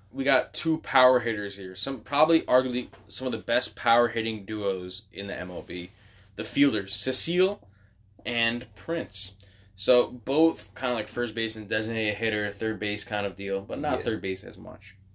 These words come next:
Speaker 1: Um, this guy got drafted at University of Nevada,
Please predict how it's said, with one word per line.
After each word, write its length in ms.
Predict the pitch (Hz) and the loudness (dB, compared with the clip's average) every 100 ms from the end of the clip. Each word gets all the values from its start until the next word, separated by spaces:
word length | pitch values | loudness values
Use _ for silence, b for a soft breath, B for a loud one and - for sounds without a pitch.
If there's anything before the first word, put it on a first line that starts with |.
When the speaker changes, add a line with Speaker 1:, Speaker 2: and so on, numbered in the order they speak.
| b b b b b b | b b b b b b
Speaker 1:
Um, 400 | - 98 98 98 - | -6 -2 -2 -2 -8
this 120 | - | 0
guy 160 | 117 110 | 2 4
got 160 | 110 | 2
drafted 640 | 101 107 107 - 107 101 - _ _ _ _ | 4 2 2 -2 -8 -8 -16 _ _ _ _
at 320 | - 123 113 113 | 2 2 2 0
University 760 | 170 196 175 185 - 180 170 | 0 4 6 6 4 -4 -2
of 140 | 143 135 | 0 0
Nevada, 480 | 131 113 131 92 | 0 2 2 0